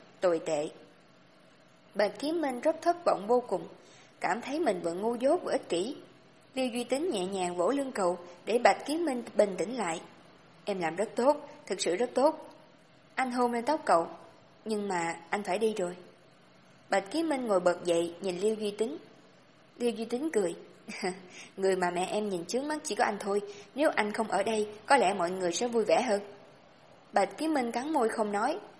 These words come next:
Liêu Duy Tính đưa tay chạm lên mặt cậu. "Với lại, hôm nay là hai mươi tám rồi, anh phải về Đường Sơn đón giao thừa. Nếu anh ở lại nhà em đón Tết, như vậy đường đột quá, bố mẹ em sẽ bảo anh không biết điều." Bạch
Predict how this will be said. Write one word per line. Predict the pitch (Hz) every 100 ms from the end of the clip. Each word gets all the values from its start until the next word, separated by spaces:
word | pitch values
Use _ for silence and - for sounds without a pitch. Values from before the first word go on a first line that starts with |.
| -
Liêu | 262 269
Duy | 240
Tính | 247 262 349
đưa | 285
tay | 247 247 240
chạm | 185 170
lên | 240
mặt | 214 -
cậu. | 180 180 - - - - - _ -
"Với | 220 240
lại, | 170 175 180 - -
hôm | 240
nay | 233 214
là | 196
hai | 208 208
mươi | 208
tám | 208 254
rồi, | 269 180 180 - -
anh | 226
phải | 180
về | 214 180
Đường | 175 170
Sơn | 180 226 220
đón | 208 156
giao | 240
thừa. | 202 196 175 - - - -
Nếu | 262 277
anh | 220
ở | 185 220
lại | 170 185
nhà | 180
em | 185
đón | 202 254
Tết, | 277 320 - - -
như | 247
vậy | 196 190
đường | 180 170
đột | 170 -
quá, | 208 277 - - -
bố | 294
mẹ | 226
em | 180 214
sẽ | 214 233
bảo | 180
anh | 190 208
không | 208 208
biết | 285
điều." | - 175 175 - - - - - - - - -
Bạch | 220 202